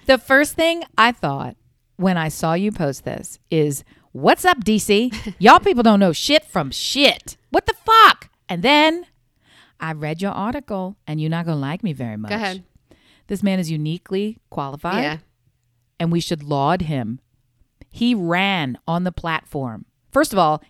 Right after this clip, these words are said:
Speaker 1: the position he was elected to was Neighborhood Advisory Council. So, or whatever the proper title is. So the idea is that he is gonna be helping the neighborhoods figure out what they need and get what they need in D C, which is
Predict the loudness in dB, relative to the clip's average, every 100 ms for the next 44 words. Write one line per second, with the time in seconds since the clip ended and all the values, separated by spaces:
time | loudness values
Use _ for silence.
0 | _ -4 -4 -2 -2 -2 -2 -2 -2 -2
1 | -2 -4 -8 -6 -6 -4 -4 -2 -4 -10
2 | _ -20 _ 0 2 2 -4 _ -6 -2
3 | -2 2 2 4 0 0 -4 -12 -10 -6
4 | -4 -4 -6 -6 -8 -10 -10 -14 -14 -18
5 | _ _ _ _ _ _ _ _ -2 0
6 | 0 0 -2 -2 -4 -4 -4 -8 -8 -8
7 | -8 -12 -14 -14 -14 -16 -20 _ _ -2
8 | 2 2 2 0 0 0 -2 -6 -6 -6
9 | 0 0 0 -2 -2 -4 -6 _ _ -6
10 | 4 4 4 -6 -4 -8 -10 _ _ _
11 | 0 2 2 0 -2 -4 -6 -2 -2 -2
12 | -4 -4 -4 -4 -6 -8 -8 -8 -8 -6
13 | -8 -8 2 2 4 -2 -4 -8 -10 -8
14 | -6 -6 -10